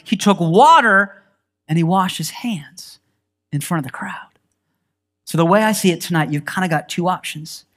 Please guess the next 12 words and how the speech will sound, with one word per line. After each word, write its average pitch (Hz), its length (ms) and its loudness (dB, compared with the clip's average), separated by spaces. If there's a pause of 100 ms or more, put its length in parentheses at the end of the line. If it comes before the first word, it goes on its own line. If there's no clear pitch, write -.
(560)
You 143 80 -4
can 151 140 0
agree 160 280 4
to 170 80 4
wash 151 360 0
the 190 60 0
feet 156 440 -2
of 160 100 -18
people 156 440 -4
in 147 120 -6
our 139 160 -6
community, 147 580 -2